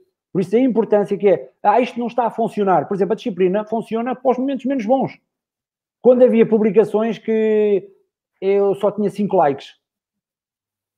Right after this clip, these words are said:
Tinha cinco likes no Facebook, colocava uma publicação e dizia, "Pá, tive aqui um dia inteiro a fa-, escrever este artigo,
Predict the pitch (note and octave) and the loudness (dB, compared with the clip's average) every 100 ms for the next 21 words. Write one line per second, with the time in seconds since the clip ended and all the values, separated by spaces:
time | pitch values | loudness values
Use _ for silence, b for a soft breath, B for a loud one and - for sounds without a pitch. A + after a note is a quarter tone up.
0 | _ _ _ _ _ - D4 D4+ D4 F4 | _ _ _ _ _ -10 -6 -4 -2 -2
1 | F#4 - G#3 G3+ A#3 A#3+ C#4+ - D#3+ G#3+ | -2 -4 -4 0 0 0 -2 0 0 4
2 | A3 G3 A3+ A#3 B3 B3 D#4 E4 - - | 4 2 0 0 0 2 2 2 -8 -4
3 | A#3 A3+ E3 D3+ A#3+ A#3 G#3+ G#3 A3+ D4+ | 0 0 0 0 0 0 2 2 4 4
4 | E4 A#3+ A#3 G3+ - - - A3 C#4+ B3 | 4 4 2 2 -2 -6 -2 -2 -2 -2
5 | A#3 F3+ F#3 D3+ F3 C4+ | -2 0 0 0 0 -4